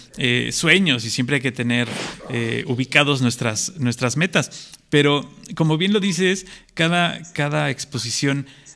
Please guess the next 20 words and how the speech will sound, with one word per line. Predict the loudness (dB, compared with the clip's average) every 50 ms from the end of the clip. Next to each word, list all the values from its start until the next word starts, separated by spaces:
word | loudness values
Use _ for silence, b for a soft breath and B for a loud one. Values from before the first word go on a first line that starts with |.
| -20 -12 -4
la | 0 2 4 4 4
haces | 2 0 -2 -2 -2
con | -2 -2 -4 -2
el | -4 -8
corazón, | -10 -10 -10 -10 -8 -4 -2 -2 -2 -2 -4 -8 b b b b b b b
le | -4 -2 -2 0 0 0 -2 -2
pones | -4 -4 -2 0 2 4 2 2 0 0
toda | 0 2 2 2 2
el | 2 2
alma | 2 2 2 2 0 0 -2 -4 -8 -10 -6
y | -4 -4
entonces | -2 -2 -4 -6 -6 -4 -6 -6
cuando | -4 -2 0 0 0 0
termina, | 0 0 0 2 2 2 2 2 2 2
pues | 0 2 2 4
obviamente | 4 6 6 6 4 4 4 2
estás | 4 4 4 2 2 0 B B B B B B
satisfecha | -4 -2 -2 -2 0 -2 -4 -4 0 0 0 0 0 0 0 0 0 -2 -6 -8
y | -10 -6
tienes, | -2 0 0 2 2 0 0 -2 -6